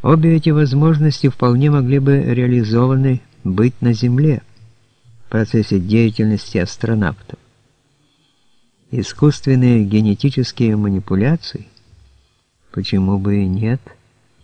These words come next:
Подобные манипуляции не требуют создания непременно новых форм жизни и возникновения пресловутых мутантов.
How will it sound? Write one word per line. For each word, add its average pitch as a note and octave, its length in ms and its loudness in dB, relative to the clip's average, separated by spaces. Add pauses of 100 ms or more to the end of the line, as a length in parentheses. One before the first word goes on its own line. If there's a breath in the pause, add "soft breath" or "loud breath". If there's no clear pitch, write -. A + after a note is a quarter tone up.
(680)
Подобные G#2+ 460 -2
манипуляции C3 760 0
не C3+ 160 2
требуют A2+ 500 -2
создания A2+ 580 -2
непременно G#2 580 0
новых A2 440 0
форм G2 360 -2
жизни A2 480 -2
и A2+ 140 -6
возникновения G#2+ 880 0 (120)
пресловутых G#2 720 -2
мутантов. A2+ 600 -4